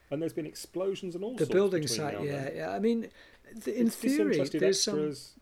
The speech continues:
Speaker 2: when chasing him up that building site i-, is in theory quite, you know, quite a potentially exciting sequence. But I, we don't give a shit, we don't care, and it gets worse when he goes into the embassy.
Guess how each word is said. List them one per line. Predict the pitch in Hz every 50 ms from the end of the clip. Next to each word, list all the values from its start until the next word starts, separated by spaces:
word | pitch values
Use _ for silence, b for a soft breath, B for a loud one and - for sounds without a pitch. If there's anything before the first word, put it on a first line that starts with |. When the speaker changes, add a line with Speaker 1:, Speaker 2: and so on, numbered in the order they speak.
| _ - - - -
Speaker 2:
when | 226 220 185 220 214 208 -
chasing | - - 196 196 196 - 190 175
him | 175 175
up | 180 180 - - 180 180 190 -
that | - 180 185 180 -
building | 180 175 170 160 160 156
site | 127 - 175 165 170 170
i-, |
is | 175 185 - 180 196 214 147
in | 190 202 196
theory | - - - 254 285 254 175 147 143
quite, | - - 196 190 185
you | 190
know, | 180 180
quite | - - 185 175 - - -
a | -
potentially | - - - - 175 180 - - 180 175
exciting | 185 - - - 175 165 160 160 151
sequence. | - - 196 202 - - 147 B B B B B -
But | 247 226 - -
I, | - 233 240 208 208
we | 233 214 208
don't | 247 269 240
give | - 247 240
a | 226
shit, | - - - 254 247 - -
we | 196
don't | 202 220 220 - -
care, | - - 202 208 214 220 214 B B B B B B B B B B B - - - - -
and | - 165 175 180
it | 190 196
gets | 196 214 214 202 - -
worse | 226 214 156 156 160 - -
when | 175 170
he | 170
goes | 160 180 165 151 170
into | 160 143 143
the | 139 139
embassy. | 156 175 139 120 98 - 113 117 143